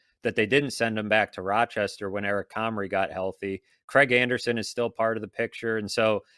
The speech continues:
they've made moves on their roster to avoid, you know, putting Eric Comrie on waivers. So I feel like they like what they have in net at the moment, and they feel really good about Ukko-Pekka Luukkonen, as they should. He's, he's turned a bit of a corner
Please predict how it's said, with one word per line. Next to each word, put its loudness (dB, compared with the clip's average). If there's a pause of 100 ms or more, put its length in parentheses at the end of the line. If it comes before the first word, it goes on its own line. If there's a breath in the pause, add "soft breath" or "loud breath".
(120)
they've 4
made 2
moves -2
on 0
their -2
roster 0 (300)
to 0
avoid, 2 (420)
you -4
know, -2 (320)
putting 2
Eric 0
Comrie -4
on -8
waivers. -2
So 2
I 4
feel 0
like 0 (480 soft breath)
they 6
like 0
what -2
they 0
have 0
in -6
net -2 (120)
at -10
the -10
moment, -4
and -6
they 0
feel 0
really 0
good -2
about -2 (100)
Ukko-Pekka -6
Luukkonen, -8 (240)
as 4
they 2
should. 0
He's, -6
he's -8
turned -4
a -6
bit -2
of -6
a -10
corner -8